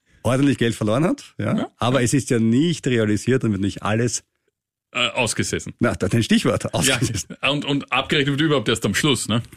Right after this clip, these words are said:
Speaker 1: <laughs> Ja, aber was haben meine Erben davon, wenn sie abrechnen?
Speaker 2: <laughs>
Speaker 1: Gut, aber egal.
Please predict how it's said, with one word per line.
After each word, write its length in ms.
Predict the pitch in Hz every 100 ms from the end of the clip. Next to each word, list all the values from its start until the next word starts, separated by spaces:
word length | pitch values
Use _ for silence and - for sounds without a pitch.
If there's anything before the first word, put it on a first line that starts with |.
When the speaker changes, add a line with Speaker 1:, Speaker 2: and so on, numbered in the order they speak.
| - - -
Speaker 1:
<laughs> 340 | - - -
Ja, 180 | 160 156
aber 160 | 135
was 160 | 131 -
haben 120 | 120
meine 180 | 120 127
Erben 260 | 98 107 117
davon, 320 | 110 - 147
wenn 120 | 165
sie 180 | 151 156
abrechnen? 560 | - 196 151 - 202 262 247 - - - _
Speaker 2:
<laughs> 500 | - - 208 302 -
Speaker 1:
Gut, 240 | 202 - _ _
aber 260 | - 175 226
egal. 240 | 202 90